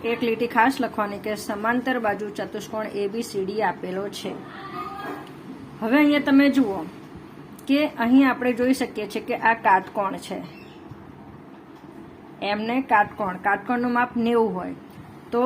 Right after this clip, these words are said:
માપ ખૂણા એમ બરાબર નેવું હોય, તો આ જે આખો ખૂણો બને છે એ બધાનું માપ પણ માપ ખૂણો એમ બરાબર એટલે કે નેવું હોય.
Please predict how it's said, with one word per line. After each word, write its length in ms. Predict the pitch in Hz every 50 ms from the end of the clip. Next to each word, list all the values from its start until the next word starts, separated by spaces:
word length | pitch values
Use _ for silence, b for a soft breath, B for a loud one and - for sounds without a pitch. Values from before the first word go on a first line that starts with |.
| 269 277 247
માપ 320 | 220 214 226 233 233 -
ખૂણા 260 | - 269 262 262 247 - - 220 233
એમ 140 | 254 269 262
બરાબર 420 | 240 214 214 214 208 202 220 226
નેવું 380 | 220 214 220 233 254 285 285 262
હોય, 280 | 233 208 196 196 208 - - - - - - -
તો 120 | 214 - -
આ 160 | - 214 226
જે 160 | 226 233 269 254
આખો 280 | 226 226 233 - 240
ખૂણો 340 | 240 - 233 214 214 220 220
બને 280 | 220 240 269 285 277 240
છે 180 | - - 226 190 185 - -
એ 40 | 214
બધાનું 520 | 208 202 185 180 - 202 202 220 226 233 226
માપ 180 | 208 190 175 - -
પણ 220 | 202 208 208 202
માપ 140 | 185 180 170 - -
ખૂણો 220 | - 196 196 208 240 285 - B B B B B B B - -
એમ 220 | 208 220 240 247 226
બરાબર 340 | 202 196 196 190 180 196 190
એટલે 200 | 196 190 202 214
કે 100 | - 254
નેવું 380 | 254 262 269 285 277 269 226
હોય. 260 | 196 185 175 - -